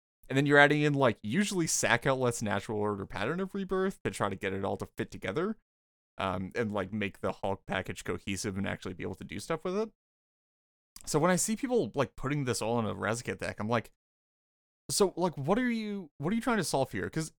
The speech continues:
most of the time, if you're running Razaketh, your combo density is usually pretty good already. You already have access to stuff like, again, Survival of the Fittest and Tomb. Um, you usually have,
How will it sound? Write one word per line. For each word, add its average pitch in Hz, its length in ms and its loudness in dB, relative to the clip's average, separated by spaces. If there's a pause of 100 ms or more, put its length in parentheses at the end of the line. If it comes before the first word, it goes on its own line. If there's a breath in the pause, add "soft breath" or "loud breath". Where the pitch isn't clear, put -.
most 202 260 2
of - 80 -10
the 294 60 -2
time, 214 300 2
if 175 140 -2
you're 175 100 -4
running 247 220 2
Razaketh, 143 500 2
your 127 220 0 (100)
combo 233 240 4
density 208 440 0
is 170 160 0
usually 117 300 -2
pretty 113 240 -2
good 95 200 0
already. 202 560 -2 (300)
You 120 240 2 (260)
already 214 260 8
have 220 120 6
access 190 380 2
to 139 260 0
stuff 135 380 0
like, 131 200 0
again, 110 400 2
Survival 131 240 2
of 127 60 -2
the 127 60 -4
Fittest 127 300 -2
and 98 120 -4
Tomb. 107 580 -2 (500)
Um, 95 400 0
you 120 120 -2
usually 147 380 2
have, 120 400 4